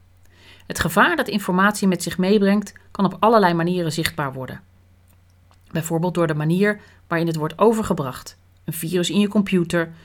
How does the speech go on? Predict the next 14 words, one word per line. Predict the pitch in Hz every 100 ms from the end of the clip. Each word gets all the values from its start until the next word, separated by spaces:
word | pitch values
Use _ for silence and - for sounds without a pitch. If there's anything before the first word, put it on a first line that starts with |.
| - -
een | 170 -
opgestoken | - 180 - 208 220
middelvinger | 202 190 175 175 170 170 175
of | 180
lichtflitsen | 185 202 - - 180 170 -
in | 175
een | 165
T | 175
V-programma | 185 240 214 156 151 139 147 - -
die | - 180
een | 170
epilepsieaanval | 196 196 185 - 311 202 160 151 143
kunnen | - 151
veroorzaken. | - - 151 139 143 139 -